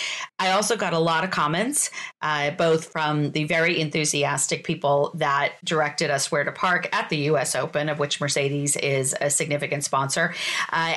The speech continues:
and just around town, you know, just people coming by and commenting on it. And, you know, the paint really attracted a lot of attention, but just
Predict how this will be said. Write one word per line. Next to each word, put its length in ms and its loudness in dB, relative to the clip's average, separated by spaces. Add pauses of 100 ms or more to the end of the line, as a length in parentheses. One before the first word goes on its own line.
(140)
and 100 0
just 200 0
around 240 2
town, 560 0
you 100 0
know, 240 2
just 220 0
people 500 0 (480)
coming 240 0
by 320 2
and 420 2
commenting 640 0
on 240 2
it. 260 0
And, 560 2 (120)
you 160 0
know, 60 0
the 100 -2
paint 420 0
really 540 2
attracted 440 -2
a 60 0
lot 220 0
of 80 -2
attention, 600 0
but 140 0
just 380 -2